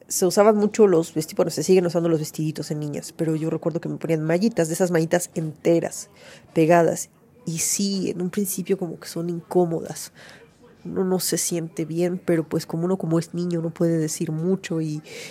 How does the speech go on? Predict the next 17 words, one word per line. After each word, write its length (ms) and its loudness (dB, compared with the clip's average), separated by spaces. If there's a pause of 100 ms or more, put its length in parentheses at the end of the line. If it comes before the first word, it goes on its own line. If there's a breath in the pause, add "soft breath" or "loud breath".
(180 loud breath)
te 100 0
terminas 380 4
acostumbrando 560 2
igual 260 6
que 140 2
como 240 0
cuando 300 2
te 120 2
jalan 320 6
el 120 2
cabello 440 4
para 200 -2
peinarte, 680 -4 (360 loud breath)
para 180 6
dejarte 380 6
bien 200 2
peinadita. 760 2